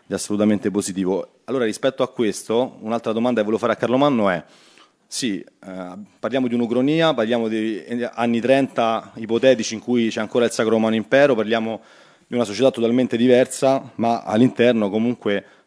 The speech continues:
eh, si parla di crisi economica, di immigrazione, traffici, terrorismo. Ecco, quanto c'è, mm, diciamo, di attuale, quanta attualità c'è all'interno del tuo libro?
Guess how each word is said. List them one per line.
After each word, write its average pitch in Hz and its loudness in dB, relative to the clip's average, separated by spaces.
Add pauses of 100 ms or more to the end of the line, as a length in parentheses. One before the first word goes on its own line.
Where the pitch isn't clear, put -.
eh, 71 -16
si 107 -10
parla 110 0
di 107 0
crisi 101 -2
economica, 131 2
di - -8
immigrazione, 107 0
traffici, 120 0
terrorismo. 123 2 (300)
Ecco, 107 -2
quanto 135 0
c'è, 117 4 (120)
mm, - -8
diciamo, 104 -2
di 110 0
attuale, 127 2
quanta 117 -2
attualità 110 2
c'è - 0
all'interno 101 0 (360)
del 110 0
tuo 104 -2
libro? 92 -2